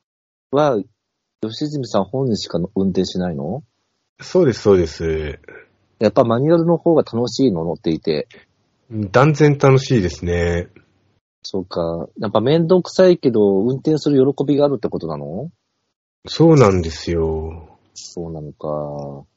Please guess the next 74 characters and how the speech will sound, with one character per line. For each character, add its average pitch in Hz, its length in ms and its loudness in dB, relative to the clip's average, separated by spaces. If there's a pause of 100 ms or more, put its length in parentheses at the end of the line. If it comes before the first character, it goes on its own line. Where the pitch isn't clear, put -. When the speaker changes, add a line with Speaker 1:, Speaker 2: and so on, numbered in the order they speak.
(1200)
Speaker 1:
僕、 85 220 -8
ほ 131 240 -6
ん 160 60 -6
と - 120 -8
そ 165 80 -4
れ 165 80 -2
が 160 120 4
ず 139 180 0
っ - 20 -20
と - 100 0
分 135 80 6
か 143 120 4
ん 143 40 -2
な 110 80 -2
か 98 100 -2
っ 85 40 -6
た - 100 -6
か 87 120 -4
ら、 85 340 -4 (320)
も 104 140 -10
う - 20 -6
み 123 140 -6
ん 135 40 -6
な 131 140 -4
苦 139 240 0
し 165 160 0
ん 151 60 -2
で 120 60 2
や 98 60 6
っ - 60 -8
て 101 100 2
る 87 60 -6
と 90 80 -4
思 87 60 -2
っ - 20 -8
て - 80 -14
た - 80 -8
か 80 80 -4
ら、 82 160 -2
運 85 160 -4
転 80 200 -4
っ - 20 -8
て。 82 360 -4
Speaker 2:
え 104 400 0
え、 82 460 -2
え 117 60 6
え。 85 640 2 (180)
Speaker 1:
<laughs> - 160 -14
だ 120 80 0
か 110 80 2
ら - 80 2
機 - 140 -12
械 165 180 4
化 165 100 2
さ 160 120 2
れ 160 80 4
た 156 100 -2
ら 139 80 2
誰 151 220 2
も 143 80 -4
が 104 80 -2
そ 113 120 -4
れ 107 60 2
に 107 60 -2
な 110 80 -4
る 92 80 -4
と 92 80 -6
思 95 100 -4
っ 98 60 -10
て - 80 -8
ま 82 100 -8
し - 80 -20
た - 80 -4
よ。 73 300 -8